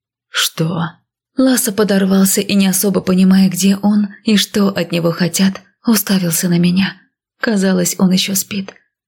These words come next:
Проморгавшись, он упёрся руками в столешницу и тряхнул головой. «Пойдём спать, Ласса», тихо позвала я, признавая, что этот мужчина мне не безразличен. «Оказывается,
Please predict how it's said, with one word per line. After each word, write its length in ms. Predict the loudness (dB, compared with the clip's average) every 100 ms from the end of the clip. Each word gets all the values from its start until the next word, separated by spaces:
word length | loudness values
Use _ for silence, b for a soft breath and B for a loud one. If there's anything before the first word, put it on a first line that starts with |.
| _ -4
Проморгавшись, 760 | 0 2 2 -2 -2 -2 -2
он 160 | 2 2
упёрся 440 | 2 -2 -2 -2
руками 400 | -2 0 0 0
в 40 | -2
столешницу 800 | -2 0 0 0 0 0 -4 B B B
и 140 | -4
тряхнул 420 | 0 -2 0 0
головой. 560 | 0 0 0 -4 -8 -12 _ _ _ _ _ _ _ _
«Пойдём 340 | -4 -2 -2 -4
спать, 380 | -4 -6 -4
Ласса», 360 | -6 -4 -6 -8 -12 _ _ _
тихо 280 | -4 -4 -2
позвала 420 | -4 -2 -2 0
я, 260 | 0 -2 -4 B B _
признавая, 560 | -4 0 2 2 2
что 180 | 0 -4
этот 400 | -2 -2 -2 -2
мужчина 640 | 0 0 0 0 0 -4 -6 2
мне 300 | 4 4 2
не 200 | -2 -2
безразличен. 800 | -2 -2 -4 -4 -6 -6 -8 -14 -20 _ _ _ _ _
«Оказывается, 880 | -4 -2 0 -2 -2 -4 -4 -6 -6